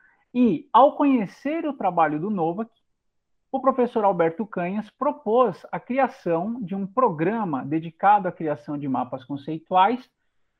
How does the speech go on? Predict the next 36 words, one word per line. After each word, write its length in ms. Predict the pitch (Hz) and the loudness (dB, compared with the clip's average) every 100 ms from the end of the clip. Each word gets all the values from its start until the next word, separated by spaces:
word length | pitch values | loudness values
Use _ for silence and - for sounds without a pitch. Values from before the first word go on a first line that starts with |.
| _ | _
que 160 | 240 226 | 0 0
fosse 500 | - 202 156 - 160 - - | 0 0 0 -2 -16 -10 0
fácil 560 | 202 226 247 - 208 | 4 4 0 -6 -8
de 120 | 165 | -6
ser 280 | 160 - 151 | -8 -6 -4
utilizado 760 | 139 - 127 123 123 123 156 190 _ _ _ | -6 -6 -6 -4 0 0 0 -6 _ _ _
e 120 | - 196 | -10 -4
que 120 | 226 | -4
permitisse 1040 | - 240 247 240 - 220 185 - - 120 120 _ _ _ - | 0 2 2 0 -2 -4 -4 -6 -8 -10 -10 _ _ _ -8
o 80 | 156 | -4
registro 840 | 180 175 139 175 262 277 - 254 | 0 0 0 0 0 0 -4 -4
do 120 | 220 | -4
conhecimento, 920 | - 190 180 - 165 135 139 175 - | -4 -6 -6 -6 -2 0 0 -2 -4
a 60 | 156 | 0
organização 1040 | 165 170 170 151 147 131 - 170 185 220 | 0 0 -4 -2 -2 -4 -4 -4 -2 0
do 120 | 226 226 | -2 -4
conhecimento 840 | 220 214 214 220 175 185 190 - | -6 -6 -4 -4 -4 -6 -8 -6
e 140 | 190 | -4
o 60 | 196 | -4
compartilhamento 1300 | - - 175 185 190 185 202 202 180 151 156 165 - | -6 -6 -4 -2 -4 -4 -6 -4 -2 -2 -4 -6 -8
do 100 | 139 | -10
conhecimento. 600 | 131 127 131 131 117 - - _ _ _ _ _ _ _ - | -6 -4 -4 -6 -8 -10 -18 _ _ _ _ _ _ _ -8
Então, 360 | 123 - 147 | -6 -2 0
desde 420 | 147 175 240 196 | 4 4 6 2
mil 140 | 180 175 | 0 0
novecentos 500 | 156 151 - 135 139 | -2 -2 -2 -2 0
e 40 | |
noventa 380 | 147 147 156 180 | -4 -4 -4 -4
e 80 | 185 | -4
sete, 460 | - 165 180 190 | -2 0 0 -2
a 60 | 202 | -4
gente 300 | 165 180 - | -4 -4 -6
se 100 | - | -8
beneficia 880 | 156 185 202 202 170 - 214 220 156 | -6 -4 -4 -6 -12 -8 -2 0 0
do 160 | 147 | -2
esforço 720 | 165 160 - 165 208 208 233 | -4 -4 0 2 2 0 -10